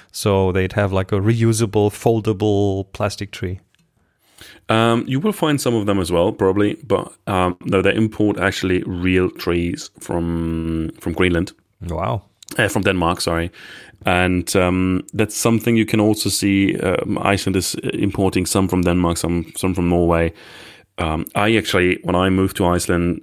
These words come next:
Speaker 2: I just refused that, uh, old tradition of, uh, of Christmas trees in a country where you barely have trees, chopping them down or importing them from, uh, another place to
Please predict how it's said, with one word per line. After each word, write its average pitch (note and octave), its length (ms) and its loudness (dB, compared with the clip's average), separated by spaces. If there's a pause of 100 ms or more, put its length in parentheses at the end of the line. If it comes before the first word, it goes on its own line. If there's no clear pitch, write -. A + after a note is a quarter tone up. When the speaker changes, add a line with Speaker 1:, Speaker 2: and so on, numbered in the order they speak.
(120)
Speaker 2:
I E2 500 2
just - 340 -4
refused F#2 920 0 (100)
that, D#2+ 560 0 (120)
uh, E2 220 -4
old F2 220 2
tradition E2+ 380 0
of, - 200 -6
uh, D#2+ 300 -2 (160)
of - 200 -6
Christmas F2 280 -2
trees E2 240 -2
in E3 60 2
a F3 40 2
country F#2+ 300 -2
where E2+ 160 2
you E2+ 100 4
barely F2+ 380 2
have E2 180 0
trees, D#2+ 440 -2 (340)
chopping F#2 280 0
them E2+ 140 2
down D#2+ 280 2
or D#2+ 120 2
importing F#2 540 0
them E2 240 2
from, D#2 460 0
uh, - 240 -6 (100)
another E2+ 300 0
place D#2+ 360 0
to D#2+ 320 0